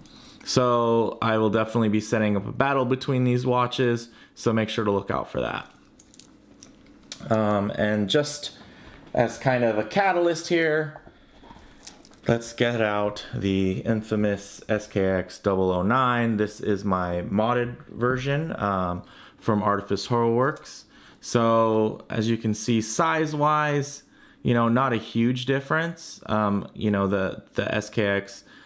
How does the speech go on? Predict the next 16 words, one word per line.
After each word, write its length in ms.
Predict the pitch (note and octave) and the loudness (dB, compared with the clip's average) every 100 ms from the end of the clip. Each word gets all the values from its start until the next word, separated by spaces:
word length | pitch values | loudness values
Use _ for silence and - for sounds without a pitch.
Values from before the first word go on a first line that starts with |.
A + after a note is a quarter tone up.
| - - | -20 -2
m-, 80 | - | 0
line 460 | G#2 G2+ G#2 G#2 G2+ | 2 2 2 2 2
definitely 440 | G2 - G#2 G2 | 0 0 0 0
has, 540 | G2 F#2 F#2 F2+ - - | 0 0 -2 -4 -10 -6
uh, 540 | F#2+ F2+ F2+ B1+ - - - | -2 -2 -2 -6 -8 -14 -18
smoother 840 | - - B2 A#2+ A2+ A2 G#2+ G#2 | -10 0 2 4 4 2 2 0
lines, 600 | G2+ C3 C3 B2+ B2 A#2+ | 2 2 2 0 -2 -2
uh, 260 | A#2+ - G2+ | -4 -2 -2
that 160 | G#2 G2+ | 0 0
I 120 | G2 | -2
think, 360 | G2+ G#2 G2 | -2 -2 -2
you 100 | - | 0
know, 140 | G2+ F#2+ | 2 2
are 140 | F2+ | 2
less 320 | F#2+ G2 G2+ | 2 0 0
retro, 580 | G2+ F#2+ - G2 F#2+ F#2 | 0 0 0 0 2 0